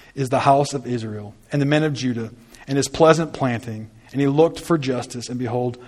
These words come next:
bloodshed for righteousness. But behold, an outcry. All right, so this, what was meant to be beautiful, what was meant to be honoring to God, ultimately turned away from God, and God decided to, to destroy it. So that's the first, um,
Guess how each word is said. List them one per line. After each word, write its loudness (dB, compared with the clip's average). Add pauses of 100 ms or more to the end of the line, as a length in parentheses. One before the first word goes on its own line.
(160)
bloodshed -6 (220)
for -12
righteousness. -8 (420)
But -12
behold, -2
an -10
outcry. -12 (840)
All 4
right, 0
so 2
this, 0 (160)
what -2
was 4
meant 6
to -4
be 0
beautiful, 4
what 8
was 8
meant 4
to -8
be 4 (220)
honoring 8
to 2
God, 4 (1200)
ultimately 0 (400)
turned 2
away 4
from -6
God, -10 (500)
and -6
God 0 (180)
decided -2
to, -18
to -8
destroy 0
it. -8
So 6
that's 6
the 8
first, 6
um, 0